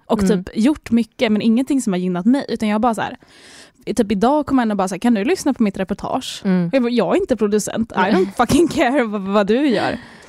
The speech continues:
Speaker 2: Ja.
Speaker 1: Men ändå så har de liksom frågat mig. Så jag antar att jag måste, att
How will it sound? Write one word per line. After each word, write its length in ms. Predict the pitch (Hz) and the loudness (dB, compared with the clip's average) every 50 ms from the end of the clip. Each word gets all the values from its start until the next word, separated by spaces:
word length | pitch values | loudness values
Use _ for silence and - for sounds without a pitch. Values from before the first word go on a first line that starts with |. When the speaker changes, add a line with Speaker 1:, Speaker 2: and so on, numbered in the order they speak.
| - - _ - | -20 -20 _ -8
Speaker 2:
Ja. 260 | - 185 170 170 175 - | -4 -2 -2 -2 0 2
Speaker 1:
Men 140 | 240 233 | 2 2
ändå 240 | - 233 226 220 247 | 2 2 0 0 0
så 80 | 247 277 | 2 2
har 80 | 262 240 | 0 0
de 80 | 226 | 0
liksom 200 | 196 185 - 190 | -2 -2 -4 -4
frågat 220 | 170 202 175 180 180 | -2 -2 -2 0 2
mig. 400 | 214 233 262 262 247 240 233 240 - _ _ _ _ _ | 2 2 2 2 0 -2 -2 -6 -10 _ _ _ _ _
Så 120 | - - | -4 -2
jag 60 | 226 | 0
antar 200 | - 214 208 220 | 2 2 2 0
att 80 | 240 240 | 0 2
jag 140 | 233 196 185 | 2 0 0
måste, 240 | 180 180 - - 107 | -2 -4 -6 -6 -6
att 280 | 107 - _ - - | -6 -8 _ -18 -20